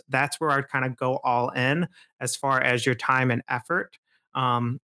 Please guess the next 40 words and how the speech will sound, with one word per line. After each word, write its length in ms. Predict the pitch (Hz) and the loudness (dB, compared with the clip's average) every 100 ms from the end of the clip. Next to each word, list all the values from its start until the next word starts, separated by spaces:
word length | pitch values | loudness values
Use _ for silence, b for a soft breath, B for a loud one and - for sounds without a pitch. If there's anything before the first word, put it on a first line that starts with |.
| - | -6
and 240 | 151 131 | -2 -2
kinda 200 | - 147 | 0 2
minimize 520 | 139 139 151 139 131 - | 4 4 4 4 2 0
some 160 | 135 | 0
of 40 | 123 | 0
the 80 | |
steps 340 | 117 - 123 - | -2 -2 -4 -6
if 100 | 123 | -6
you're 60 | |
gonna 160 | 127 123 | -2 0
do 160 | 123 117 | 2 0
some 180 | - | 0
other 160 | 123 123 | 0 2
things. 280 | 117 117 117 | 2 0 2
So 80 | 165 | 2
even 260 | 175 175 135 | 2 2 2
us 360 | 156 175 - - | 2 2 -2 -4
as 160 | 147 139 | -4 -2
a 40 | |
social 340 | - 151 131 143 | 0 0 0 0
media 180 | 151 | 0
company, 480 | 151 123 113 120 120 b b b - | 0 -2 0 0 -2 b b b -2
we 120 | 139 | 2
have 160 | 147 160 | 4 4
a 60 | |
LinkedIn 400 | 147 156 151 156 | 4 2 0 -2
page 260 | 147 135 127 | 0 0 0
for 80 | - | -2
the 100 | 123 | -2
company, 460 | - 139 185 202 196 _ 135 | 0 0 0 0 -2 _ -4
but 180 | 135 | -2
the 80 | 139 | -2
company 360 | 135 151 151 143 | -2 0 2 2
doesn't 320 | 143 131 127 | 2 0 -4
post. 480 | - 139 127 - - - | -4 -4 -4 -6 -8 -8
I'm 260 | 117 131 151 | -2 0 2
the 80 | 160 | 2
one 160 | 143 131 | 2 2
out 260 | 127 135 | 0 0
there 320 | - 143 147 | 0 0 0